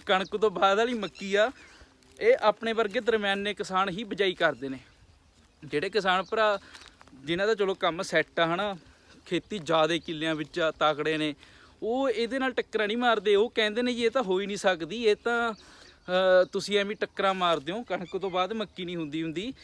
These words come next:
ਇਹ ਤਾਂ ਟੱਕਰਾਂ ਨੇ।" ਉਹ ਤਾਂ ਇਹ ਗੱਲ ਕਹਿੰਦੇ ਨੇ। ਜਿਹੜੇ ਆਪਣੇ ਵਰਗੇ ਦਰਮਿਆਨੇ ਕਿਸਾਨ ਨੇ ਨਾ, ਦਰਮਿਆਨੇ ਕਿਸਾਨ ਹੀ ਆਪਣੇ ਪਸ਼ੂਆਂ ਦੇ ਲਈ ਹਰਾ ਚਾਰਾ ਕਰਨ ਦੇ ਲਈ ਕਣਕ ਤੋਂ ਬਾਅਦ ਇੱਕ ਤੀਜੀ ਫਸਲ ਕੱਢਦੇ ਨੇ। ਚਲੋ, ਮਿਹਨਤ ਕਰਦੇ ਨੇ,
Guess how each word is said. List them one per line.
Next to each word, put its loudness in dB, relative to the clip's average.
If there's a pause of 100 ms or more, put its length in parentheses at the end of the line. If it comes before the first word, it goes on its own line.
(260)
ਇਹ -4
ਤਾਂ 0
ਟੱਕਰਾਂ -4
ਨੇ।" -2
ਉਹ 0
ਤਾਂ 4
ਇਹ 6
ਗੱਲ 4
ਕਹਿੰਦੇ 2
ਨੇ। -4
ਜਿਹੜੇ 0
ਆਪਣੇ 2
ਵਰਗੇ -2
ਦਰਮਿਆਨੇ 0
ਕਿਸਾਨ 0
ਨੇ -2
ਨਾ, -4 (360)
ਦਰਮਿਆਨੇ 2
ਕਿਸਾਨ 0
ਹੀ -2
ਆਪਣੇ 0
ਪਸ਼ੂਆਂ -4
ਦੇ 2
ਲਈ -2
ਹਰਾ 2
ਚਾਰਾ 0
ਕਰਨ 0
ਦੇ -2
ਲਈ -8 (340)
ਕਣਕ -4
ਤੋਂ -2
ਬਾਅਦ 2
ਇੱਕ -10
ਤੀਜੀ -10
ਫਸਲ 0
ਕੱਢਦੇ 0
ਨੇ। -4 (540)
ਚਲੋ, 0
ਮਿਹਨਤ -4
ਕਰਦੇ 2
ਨੇ, -4